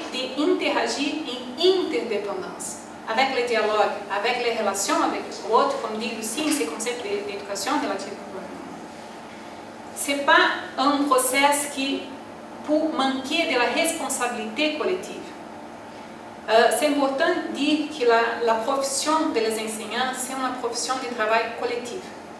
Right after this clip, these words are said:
Si c'est un travail de, essentiellement collectif, il y a que, que, que forta-, que se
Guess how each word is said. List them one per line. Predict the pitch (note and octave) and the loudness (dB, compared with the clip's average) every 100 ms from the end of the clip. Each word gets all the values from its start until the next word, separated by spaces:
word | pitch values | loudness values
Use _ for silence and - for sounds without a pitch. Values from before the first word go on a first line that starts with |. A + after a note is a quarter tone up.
| - - - - - - - - - | -14 -14 -14 -14 -14 -14 -14 -14 -10
Si | - - C4+ | -6 -4 -2
c'est | - F#4+ | 2 2
un | - C#4 | 4 2
travail | C#4 C4 B3+ C4 - - - - - - - - | 4 4 6 4 4 -4 -10 -14 -14 -16 -14 -6
de, | B3 B3+ A#3+ | -4 -2 -2
essentiellement | A#3 E4+ - - D4+ C4 B3+ B3+ | 0 0 0 2 2 2 0 -2
collectif, | A3+ G3+ G#3+ C#4 C#4+ - A3+ A3 | -4 -4 -2 -2 -2 -4 -8 -6
il | B3 | 0
y | |
a | C#4+ | 0
que, | D4 - - - - - - A#3 | 0 -6 -10 -14 -14 -14 -12 -10
que, | - - - | -10 -10 -8
que | A#3 | -8
forta-, | - E4 E4 - - A#3 | 2 4 4 0 -4 -6
que | |
se | A3+ | -6